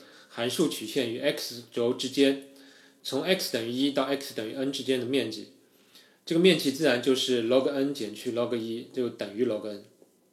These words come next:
由此我们也可以推算出节目开始时的蚂蚁要爬完那根绳子的所需时间，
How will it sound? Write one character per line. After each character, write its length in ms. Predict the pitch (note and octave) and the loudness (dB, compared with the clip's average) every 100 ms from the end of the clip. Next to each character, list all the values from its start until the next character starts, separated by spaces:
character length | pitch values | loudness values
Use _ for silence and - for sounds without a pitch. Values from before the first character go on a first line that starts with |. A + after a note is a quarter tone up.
| _ _ _ - - - - - - | _ _ _ -20 -20 -20 -20 -18 4
由 200 | C#3+ G#3+ | 6 6
此 180 | - | 4
我 140 | D3 C3 | 4 4
们 100 | D#3 | 6
也 100 | C#3 | 4
可 120 | - | 4
以 60 | C#3 | 4
推 180 | F3+ | 4
算 240 | F3 D3+ C3 | 6 4 2
出 220 | - D3 | 4 4
节 200 | C#3+ B2+ | 4 2
目 140 | D#3 | 2
开 180 | D3 E3 | 2 2
始 200 | E3+ A#2+ | 2 0
时 240 | A2 - B2 | 0 0 2
的 180 | B2+ A2+ | 2 2
蚂 220 | A#2+ D#3 | 0 0
蚁 200 | A#2 A2 | 0 0
要 160 | C#3 | 0
爬 200 | - B2+ | 0 0
完 160 | B2+ B2 | 0 2
那 140 | C#3 | 0
根 240 | B2+ C3+ C3 | 2 0 0
绳 240 | C3 G#2+ | -4 -6
子 120 | B2 | -2
的 240 | B2 A2+ G#2+ | 0 0 -2
所 220 | - G#2 | -6 -10
需 140 | - | -8
时 160 | C3+ G#2 | -8 -4
间， 280 | B2 A#2+ | -2 -2